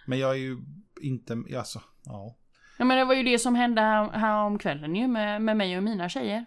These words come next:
Speaker 2: Vi mammor. Det var ju det jag, jag tog upp här ju. Jag, det där kan ju inte jag kalla för egen tid.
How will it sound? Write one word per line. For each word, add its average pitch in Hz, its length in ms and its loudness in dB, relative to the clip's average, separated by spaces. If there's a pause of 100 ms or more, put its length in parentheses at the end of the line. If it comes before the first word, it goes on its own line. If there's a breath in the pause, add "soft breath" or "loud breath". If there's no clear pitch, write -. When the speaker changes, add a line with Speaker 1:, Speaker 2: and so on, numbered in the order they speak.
(120)
Speaker 2:
Vi 226 200 0
mammor. 214 400 2 (720)
Det 226 80 -2
var 220 80 6
ju 220 60 6
det 214 120 4
jag, 196 320 2
jag 208 180 2
tog 196 160 -2
upp 165 160 -2
här 226 140 2
ju. 226 280 -2
Jag, 196 340 -2
det 185 80 0
där 160 180 2
kan 226 120 -2
ju 233 40 2
inte 208 140 0
jag 143 160 -2
kalla 220 200 0
för 185 100 -4
egen 156 260 0
tid. 139 240 -6